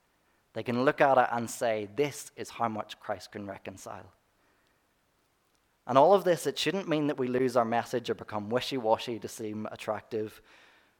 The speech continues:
No, Paul says, he describes the church as having an unchanging foundation. It's, as verse twenty says, it's built on the foundation of the apostles and prophets, with Christ Jesus himself as the chief cornerstone.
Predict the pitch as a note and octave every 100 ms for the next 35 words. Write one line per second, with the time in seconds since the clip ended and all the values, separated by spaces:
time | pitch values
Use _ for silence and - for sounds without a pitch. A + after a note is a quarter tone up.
0 | _ _ B2 B2 C#3 D3+ F3 - C#3+ A#2+
1 | A2+ A2 - - _ _ _ _ A#2 A#2
2 | - C#3+ D3+ E3 - B2+ A2 - C3+ -
3 | - A2+ A#2 A#2+ A2+ - B2+ C3 C3 -
4 | B2 A2 G#2 G2+ G2 F#2 G2 G2 G2 -
5 | G#2+ G2+ F#2+ _ _ _ _ _ _ _
6 | B2 A#2 A#2+ A2 C3+ C#3+ - - C#3+ C#3
7 | A2+ G#2 F#2+ F#2+ - - - _ - -
8 | - C#3 D3 D#3 C3 A2+ - G#2+ G#2+ C#3
9 | - C#3 C3+ A2+ - G#2 - - C3+ -
10 | D3 F#3 - A2 - A2 - - - _
11 | _ _ - A2 - D3 D3 - A#2+ A#2
12 | - A2+ G#2 G#2 F#2+ - - A2 G#2+ -
13 | - A2+ - - G2 F#2+ - A2+ G#2